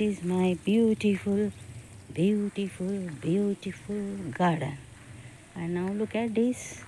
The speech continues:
These flowers are so beautiful. You can see the Jendu over here. And now we will cross this and go to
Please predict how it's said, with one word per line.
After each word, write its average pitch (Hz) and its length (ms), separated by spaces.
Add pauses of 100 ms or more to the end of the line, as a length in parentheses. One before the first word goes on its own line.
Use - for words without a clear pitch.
(160)
These 196 280
flowers 185 420
are 196 180
so 220 100
beautiful. 165 560 (600)
You 185 120
can 190 240
see 233 120
the 208 200
Jendu 196 320 (180)
over 196 220
here. 214 400 (760)
And 175 240
now 190 440
we 180 100
will 185 160
cross 208 440 (120)
this 233 240 (640)
and 180 400
go 190 120
to 170 160